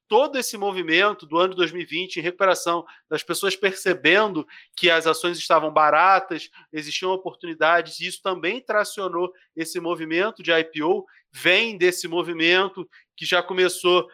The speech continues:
há muitos anos atrás com a Natália, com o Me Poupe, propagando a educação financeira no Brasil,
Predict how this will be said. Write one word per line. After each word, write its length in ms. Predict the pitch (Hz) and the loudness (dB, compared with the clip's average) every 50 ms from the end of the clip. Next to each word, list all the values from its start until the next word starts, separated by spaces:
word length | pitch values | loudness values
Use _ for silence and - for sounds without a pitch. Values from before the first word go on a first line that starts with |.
| - - - | -20 -4 0
há 140 | 170 165 160 | 2 2 2
muitos 520 | 160 160 175 214 254 277 269 262 208 156 | 2 -2 -6 -6 -6 -6 -8 -10 -4 0
anos 280 | 175 180 175 180 175 180 | 2 2 2 2 2 2
atrás 640 | 170 160 165 - 165 160 165 170 175 170 170 - - | 2 2 2 0 2 2 4 4 2 2 -2 -4 -8
com 260 | - - 170 170 175 | -8 -6 -4 0 2
a 60 | 170 | 4
Natália, 560 | 170 170 156 160 - 170 165 170 170 170 170 160 | 4 4 2 2 2 2 4 4 4 2 0 -4
com 160 | 165 - 170 | -6 -8 -10
o 140 | 185 202 190 | -10 -8 -8
Me 100 | 185 175 | -10 -10
Poupe, 580 | - _ - 165 165 180 190 190 185 - 185 - _ _ _ - | -10 _ -4 0 2 2 2 0 -2 -8 -16 -18 _ _ _ 2
propagando 800 | - - - - - 214 202 180 - 156 185 226 247 262 262 | 4 4 4 4 4 2 2 2 2 0 2 2 2 4 4
a 20 | 247 | 2
educação 500 | 226 226 233 - 208 190 196 208 202 190 | 2 2 0 0 0 0 0 -4 -8 -8
financeira 540 | - 202 190 190 180 - - 180 175 175 | -6 -4 -2 -2 -2 -2 -4 -4 -4 -2
no 100 | 175 170 | -4 -4
Brasil, 600 | 165 165 165 156 143 127 131 147 165 185 208 202 | -4 -2 -2 -2 -2 -4 -8 -10 -8 -8 -8 -10